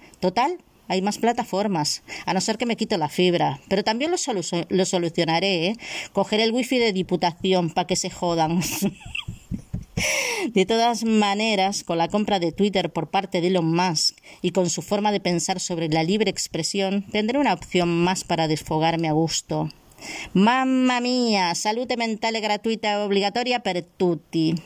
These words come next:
y además de manera urgente. Algunos pensarán que menos mal no tengo muchos oyentes, sin embargo, lo que debería preocupar sería que los que tengo estén repartidos en varios países, de los que, por cierto, habría mucho que aprender.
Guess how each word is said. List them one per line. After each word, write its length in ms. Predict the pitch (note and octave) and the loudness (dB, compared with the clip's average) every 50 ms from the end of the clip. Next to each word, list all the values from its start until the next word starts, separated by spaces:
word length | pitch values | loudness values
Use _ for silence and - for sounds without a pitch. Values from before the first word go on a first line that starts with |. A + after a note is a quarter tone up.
| - - - - | -12 -18 -8 -2
y 80 | F3 F3 | 0 0
además 380 | E3 E3 E3 E3+ F3 F#3 F3+ | 0 0 0 0 0 0 0
de 140 | F#3+ G#3 G#3+ | -2 -2 -2
manera 340 | G#3+ G#3 G#3+ A3 A#3 B3 B3 | 0 0 0 0 0 0 0
urgente. 720 | A#3 G3+ - - F#3+ F3+ F3+ F3 E3+ - - D#3+ E3 E3 - - - - - - - - - | 0 -2 -4 -4 -2 -2 0 -2 -2 -4 -6 -6 -6 -6 -10 -12 -14 -12 -10 -10 -8 -4 -2
Algunos 360 | F#3 G3 A3+ C4+ D4+ D4+ - | -2 0 0 0 0 -2 0
pensarán 500 | - C4+ B3+ A3 - G#3+ G3+ G#3 G#3+ G#3+ | 0 0 0 0 -2 -4 -4 -4 -4 -4
que 160 | - G#3+ G3 | -2 0 0
menos 340 | G3+ A#3 A#3+ A3 F3 D#3+ E3+ | 0 2 2 0 0 2 2
mal 360 | F#3 F3+ F#3 G3 G3+ G3+ F#3+ | 2 4 4 2 2 0 0
no 100 | F#3 F3+ | -2 -2
tengo 240 | F#3 F#3 F3+ F3 F3 | -2 -2 0 0 0
muchos 320 | E3+ F3 - - F#3 - | 0 0 0 -2 -2 0
oyentes, 540 | F3+ E3+ E3+ F3 F#3 F#3 F#3 - - F#3+ - | 0 2 2 2 2 2 2 0 0 -2 -2
sin 140 | - F3+ F3 | -2 -2 -2
embargo, 480 | E3+ F3 F3 G3 G3 G#3 G3 G#3 G#3+ - - - - - - | -2 0 0 0 0 0 -2 -4 -4 -6 -10 -16 -10 0 2
lo 120 | F3+ F#3 | 2 2
que 140 | - - F#3+ | 4 2 2
debería 540 | F3 F#3 F3 F3+ F#3+ G3 A3+ B3 C4 C#4 C4+ | 4 4 4 4 2 2 2 2 2 2 2
preocupar 720 | - G#3+ G#3+ F#3 - F3+ E3 G3+ G3+ G3+ G3 F#3+ G3 F#3 | 2 0 0 2 0 -2 0 2 2 2 2 0 -2 -4
sería 380 | - - - F#3+ F3+ G3 G#3 G3+ | -6 -4 -2 -2 0 0 -2 0
que 100 | - G#3 | 0 0
los 160 | G3 F#3+ - | 0 0 -2
que 140 | - G3+ F#3 | -2 -4 -4
tengo 400 | - G3+ G3+ G3+ G3+ F#3+ F#3+ F#3 - | -2 -2 -2 0 0 0 0 0 0
estén 320 | - - - - F#3+ F#3 | -2 -2 -2 -2 -2 0
repartidos 600 | F#3 G3+ G3+ - F#3 E3+ - G3 F3+ G3 F#3 - | 0 0 0 0 -2 -2 0 0 0 0 0 0
en 140 | F#3 F3 D#3+ | -2 -2 0
varios 340 | E3 E3+ F3 F3 F3+ F3 - | 0 0 0 0 -2 -2 -2
países, 720 | - E3 D#3+ D#3+ D#3+ D3+ - - E3 D#3+ D3+ - - - - - - - - - - | -4 -2 0 0 0 -2 -2 -4 -4 -4 -2 -2 -4 -4 -8 -14 -16 -14 -12 -4 -2
de 80 | - F3 | 0 0
los 140 | F3 - | 0 0
que, 100 | - F#3+ | 0 -4
por 160 | F3+ - D#3+ D3 | -2 -2 -4 -4
cierto, 560 | - - G3 A3+ A#3 G#3+ - - D#3 D3 D3 - - | 0 0 0 0 0 -4 -4 -4 -4 -4 -4 -4 -4
habría 360 | F3 E3 E3+ E3+ E3+ E3 E3 | 0 2 4 4 4 4 4
mucho 580 | E3+ E3+ E3+ F3 G3+ A#3 C4+ C4 - - C4 C4 | 4 6 6 6 6 6 4 0 -2 -6 -4 -2
que 80 | C4 | -2
aprender. 560 | - - E3+ F3 E3+ D#3+ D3+ D3+ D3 D3+ D3+ | -2 0 0 0 0 2 2 2 2 0 0